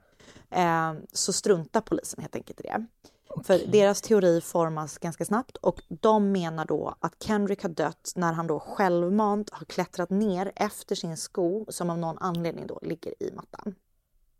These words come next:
Speaker 1: När han
Speaker 2: Mm.
Speaker 1: väl har klättrat ner så kommer han sen inte upp och sen har han då avlidit av något som rättsläkaren sedan kommer fram till är en så kallad positionell kvävning. Vilket då innebär att en person har hamnat i ett sånt läge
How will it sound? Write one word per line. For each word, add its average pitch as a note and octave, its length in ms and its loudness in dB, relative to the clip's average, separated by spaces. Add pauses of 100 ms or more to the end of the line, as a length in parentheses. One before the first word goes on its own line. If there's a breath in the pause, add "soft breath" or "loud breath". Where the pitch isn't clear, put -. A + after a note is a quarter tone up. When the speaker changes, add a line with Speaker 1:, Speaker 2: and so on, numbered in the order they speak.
(880 loud breath)
Speaker 1:
När G#3 120 4
han G#3 100 10
Speaker 2:
Mm. G3+ 140 10
Speaker 1:
väl E3+ 160 8
har E3 60 4
klättrat E3+ 380 2
ner A#3+ 400 6 (360 soft breath)
så - 120 4
kommer D#3+ 300 4
han D3 80 2
sen C#3+ 160 -4
inte C#3 220 -6
upp - 320 6 (100)
och G#3 140 4
sen E3 280 4
har E3 160 2
han E3 140 2
då - 300 0 (160)
avlidit D#3+ 540 4
av E3+ 100 -2
något D#3 540 0
som E3+ 180 0
rättsläkaren F3+ 840 0
sedan D#3 320 4
kommer D#3 180 -6
fram - 300 -2
till - 280 -2
är - 320 2
en F3 60 -4
så - 120 -4
kallad D#3+ 400 0
positionell E3+ 640 0 (260)
kvävning. F#3+ 580 6 (640 loud breath)
Vilket G#3 280 6
då F3+ 120 8
innebär D3+ 580 2
att - 180 0
en D#3+ 60 -2
person E3 400 0
har D#3+ 80 -4
hamnat F#3 500 4
i F#3 40 4
ett F3+ 80 0
sånt D#3 260 -4
läge D#3 640 4